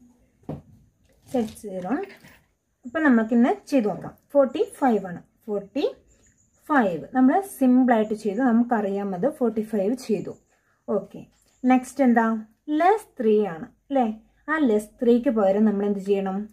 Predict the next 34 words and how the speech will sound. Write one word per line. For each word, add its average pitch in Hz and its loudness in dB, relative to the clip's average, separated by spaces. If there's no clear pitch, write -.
ലെസ് 233 -2
ത്രീൻ്റെ 233 2
equation, 202 -2
നമുക്കിവിടെ 208 -2
ഡയറക്റ്റ് 196 -2
ലെസ് 208 -4
ത്രീ 240 2
ഇല്ല. 180 -4
അതുകൊണ്ട് 196 -4
നമ്മൾ 214 2
ലെസ് 202 0
ത്രീൻ്റെ 214 2
ഇക്വേഷൻ 214 -2
ഉപയോഗിക്കണം. 190 -4
ലെസ് 202 -2
ത്രീൻ്റെ 214 2
equation 214 -2
എന്ന് 220 2
വെച്ചാൽ 226 -2
ലെസ് 247 2
ഫൈവ് 254 2
ആഡ് 214 0
ടു 185 -10
ആണ്. 160 -12
അപ്പം 262 -6
നമ്മൾ 220 2
അതുപോലെ 185 -2
ലെസ് 240 0
ഫൈവ് 247 -4
ആഡ് 202 -4
ടു. 190 -12
ഇപ്പം - -14
ചെയ്തിരുന്നത് 285 2
ലെസ് 392 2